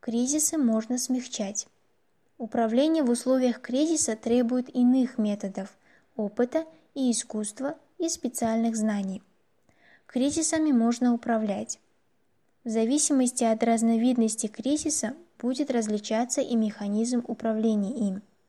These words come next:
Но система антикризисного управления должна соответствовать следующим характеристикам. Гибкость и адаптивность, склонность к усилению неформального управления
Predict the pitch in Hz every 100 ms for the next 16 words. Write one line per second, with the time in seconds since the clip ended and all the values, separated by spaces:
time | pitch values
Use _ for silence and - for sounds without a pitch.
0 | _ _ _ _ _ _ - - - -
1 | _ - 240 240 247 - 311 320 294 254
2 | 240 262 277 269 254 233 226 - 220 220
3 | 254 320 262 214 214 226 269 247 220 -
4 | 233 254 277 254 - 233 220 233 220 233
5 | 226 226 220 - 240 214 208 - - 190
6 | - _ _ _ _ _ - 220 302 -
7 | 226 226 - 269 262 226 208 - 214 202
8 | 208 240 - - _ _ _ _ _ _
9 | _ - - 247 254 302 311 254 - 226
10 | - 220 247 269 233 220 214 208 214 247
11 | 240 208 190 240 - 233 208 190 190 202